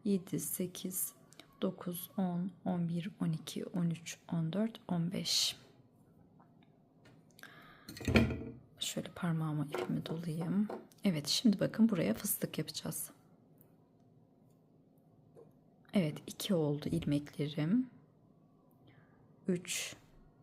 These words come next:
dört, beş, altı, yedi,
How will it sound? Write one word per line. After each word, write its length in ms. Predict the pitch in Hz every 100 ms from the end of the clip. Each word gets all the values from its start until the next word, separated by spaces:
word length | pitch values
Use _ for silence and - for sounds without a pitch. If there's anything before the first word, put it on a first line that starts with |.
| - _ _ - - -
dört, 600 | 170 151 170 220 - - - - - - - - - - - - - - _
beş, 640 | - 160 175 - - - - - - - - - - - - - - - - - - -
altı, 760 | 202 175 170 - 160 147 156 190 - - - - - -
yedi, 560 | 208 196 180 147 151 214